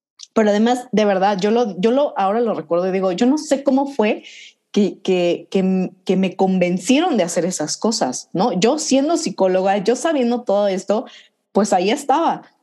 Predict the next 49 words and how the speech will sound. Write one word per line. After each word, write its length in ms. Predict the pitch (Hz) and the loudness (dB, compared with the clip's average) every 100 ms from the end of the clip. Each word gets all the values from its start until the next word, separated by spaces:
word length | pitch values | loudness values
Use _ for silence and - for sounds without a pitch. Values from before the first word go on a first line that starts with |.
| - | -8
¿no? 320 | 175 190 262 | -2 0 0
Entonces, 420 | 208 214 247 285 - | 0 0 0 -2 0
uno 240 | 285 339 | 0 2
de 100 | 320 | 0
estos 400 | 285 - 262 - | 0 -2 -2 -4
grandes, 580 | 196 202 202 202 208 214 | -2 0 0 0 0 0
de, 160 | 180 156 | 0 0
de 120 | 160 | 0
los 180 | 165 165 | -2 0
más, 180 | 190 185 | -2 0
de 80 | 170 | -2
los 160 | 156 | -2
que 80 | 165 | -2
tenían 380 | 160 175 214 214 | -2 0 0 0
un 140 | 196 | 0
mayor 340 | 202 214 196 208 | 0 0 0 -2
puesto 340 | 269 269 - | -2 -2 -2
en 100 | 185 | -2
la 40 | 151 | -2
empresa, 520 | 147 147 170 180 180 | -2 -2 -2 0 -2
entraba 640 | 156 151 147 165 160 165 - | -2 -4 0 0 2 -2 -2
y 40 | |
nos 260 | 165 160 143 | -4 -4 -2
empezaba 460 | 147 151 - 170 180 | -4 -2 0 2 2
a 20 | |
dar, 180 | 165 147 | 0 -2
ya 100 | 147 | -4
sabes, 280 | 131 120 - | -4 -4 -6
su, 140 | 123 - _ _ _ _ | -8 -12 _ _ _ _
su 140 | 170 | -14
coaching, 360 | - 202 196 220 | -2 -2 0 -2
como 240 | 196 170 | 0 0
esto 160 | 175 208 | 0 0
de 60 | 185 | -2
lo 60 | |
que 40 | - | -2
estamos 240 | 160 160 | -6 -2
hablando. 400 | 156 165 165 139 - - - - - | -2 -2 -4 -6 -10 -18 -20 -18 2
Y 80 | 226 | 2
me 100 | 233 | 4
acuerdo 240 | 233 311 | 2 2
perfecto 460 | 262 262 233 214 208 | 0 0 -2 -4 0
que 200 | 180 - | -2 0
se 120 | 196 | 0
aventó 380 | 180 190 185 208 | 0 0 0 0
un 120 | 214 | 2
comentario 680 | 233 220 175 175 170 180 - | 2 0 0 0 0 0 -2
así, 500 | 151 147 - 165 - _ _ _ _ | -6 -4 -4 -4 -6 _ _ _ _
fíjense. 500 | - 180 170 147 - | -6 -2 -2 -2 -8